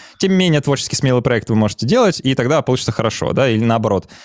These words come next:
Если вы творчески делаете что-то смелое, прям необычное, что до этого,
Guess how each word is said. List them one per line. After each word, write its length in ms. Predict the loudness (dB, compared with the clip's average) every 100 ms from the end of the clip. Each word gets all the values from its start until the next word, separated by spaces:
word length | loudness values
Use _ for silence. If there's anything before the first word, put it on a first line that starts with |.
| -6
Если 420 | -2 0 0 -2
вы 300 | -2 0 2
творчески 440 | 0 -2 -2 -4 -2
делаете 280 | 0 0 -2
что-то 220 | -4 -4
смелое, 480 | -2 0 2 2 0
прям 220 | 0 2
необычное, 480 | 2 0 -2 -4 -4
что 240 | -2 0
до 80 | 0
этого, 340 | 0 0 -2